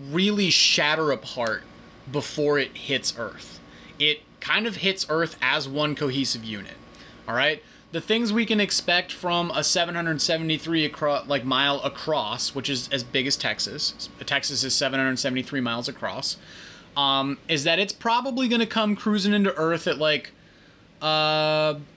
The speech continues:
somewhere around forty thousand miles an hour, probably a little bit faster than that. Um, also, like, could be eighteen thousand meters per second, maybe a little faster. Um,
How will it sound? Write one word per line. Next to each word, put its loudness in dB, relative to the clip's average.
somewhere 2
around 2
forty 2
thousand 0
miles 2
an 0
hour, -2
probably 0
a 2
little 2
bit -2
faster 0
than -4
that. 0
Um, 0
also, 0
like, -2
could -2
be 0
eighteen 0
thousand 0
meters -2
per -12
second, 0
maybe -6
a 0
little -4
faster. 0
Um, 2